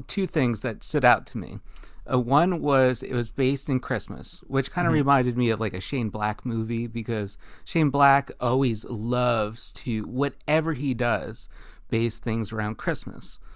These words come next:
Speaker 1: Uh, the second is, uh, what I thought, I forgot that they called them the Tracksuit Mafia. I only
Speaker 2: <laughs>
Speaker 1: knew them as the Russian Mafia.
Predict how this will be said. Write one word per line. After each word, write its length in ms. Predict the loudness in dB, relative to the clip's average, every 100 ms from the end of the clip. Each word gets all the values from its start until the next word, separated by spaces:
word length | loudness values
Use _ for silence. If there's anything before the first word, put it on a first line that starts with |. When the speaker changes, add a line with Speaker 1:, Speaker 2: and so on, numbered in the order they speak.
| -18 -20 -20 -20 2
Speaker 1:
Uh, 240 | 6 6 4 -2 -18 -10 -2
the 100 | 0
second 480 | 4 4 4 -2 -2
is, 600 | 4 6 6 2 -2 -4 2
uh, 160 | 2
what 260 | 2 2 6
I 120 | 6
thought, 400 | 6 6 6 4 -6 -2
I 220 | -2 -2
forgot 440 | -8 -6 0 0 0
that 120 | -2
they 100 | -2
called 360 | -2 0 2 4
them 320 | 2 0 -2 -2
the 400 | 0 0 -4 -10
Tracksuit 440 | 0 0 0 -6
Mafia. 600 | 0 4 4 2 -2 -2 -6 -16 -12 4
I 140 | 6
only 240 | 6 6 6
Speaker 2:
<laughs> 80 |
Speaker 1:
knew 120 | 6 8
them 200 | 6 6
as 280 | 4 4
the 80 | 2
Russian 340 | 6 6 6 2
Mafia. 600 | 2 2 -2 -4 -4